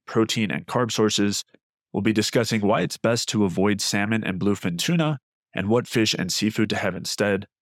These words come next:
We'll also be discussing whether we should be including vegetables and fiber in our diet, how to avoid vegetable oils and what fats to use instead,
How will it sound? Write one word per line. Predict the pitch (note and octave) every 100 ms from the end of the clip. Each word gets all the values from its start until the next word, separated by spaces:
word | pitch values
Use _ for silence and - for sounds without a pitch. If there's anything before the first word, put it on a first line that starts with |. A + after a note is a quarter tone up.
| _ _ _
We'll | -
also | - D3+
be | C#3+
discussing | B2 - B2 A2+ A#2 G#2
whether | G2+ A#2
we | A#2+
should | A2 G#2+
be | G#2
including | G2+ - G2 F#2+
vegetables | F#2 G2+ - G#2 G2+ -
and | F#2+ D3
fiber | G#2+ A#2+ B2
in | A#2
our | A2
diet, | G#2+ G#2 G#2+ - _ _ _ _
how | C#3+
to | C#3 B2+
avoid | A2 G#2+
vegetable | G2 A2 - G#2 G2
oils | G#2+ G#2 G2+
and | - G2
what | F#2+ -
fats | G2+ G2 -
to | F#2+
use | F2 F2+
instead, | E2+ - B2 A2+